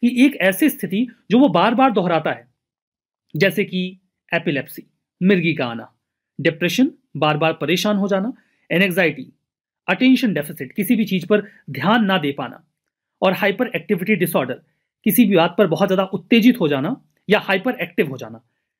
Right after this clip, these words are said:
ये प्रॉब्लम होती है जब कोई बच्चा ऑटिज्म का शिकार होता है। कॉज क्या हो सकते हैं? कॉज दोनों ही हो सकते हैं,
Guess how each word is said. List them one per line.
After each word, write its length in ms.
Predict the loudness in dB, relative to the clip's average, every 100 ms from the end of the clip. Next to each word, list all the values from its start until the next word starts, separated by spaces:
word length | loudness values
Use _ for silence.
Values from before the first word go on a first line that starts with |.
| _
ये 120 | 0 2
प्रॉब्लम 320 | 2 0 -4
होती 240 | -4 -4
है 140 | -6 -4
जब 180 | -6
कोई 200 | 0 2
बच्चा 480 | 2 0 -4 -6 -6 _ _ 0
ऑटिज्म 320 | 0 -2 -2
का 100 | -2
शिकार 300 | -2 -4 -4
होता 220 | -8 -14
है। 100 | -16 _ _ _ _ _ 2
कॉज 240 | 2 2
क्या 140 | -2 -6
हो 100 | -8
सकते 280 | -14 -14
हैं? 140 | -16 -18 _ _ _ _
कॉज 220 | 2 2 2
दोनों 260 | 2 2
ही 80 | 4
हो 140 | 2
सकते 280 | -2 -12 -18
हैं, 160 | -18